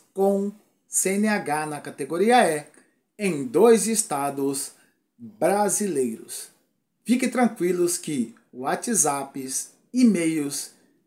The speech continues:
e links de acesso a páginas das empresas,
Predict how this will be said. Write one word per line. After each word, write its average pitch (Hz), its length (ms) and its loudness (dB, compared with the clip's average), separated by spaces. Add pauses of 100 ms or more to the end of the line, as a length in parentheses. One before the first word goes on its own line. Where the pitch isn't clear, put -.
e 247 160 4
links 190 580 4
de 180 80 0
acesso 156 600 0
a 139 80 -6
páginas 180 760 -4
das 170 240 -4
empresas, 143 840 -4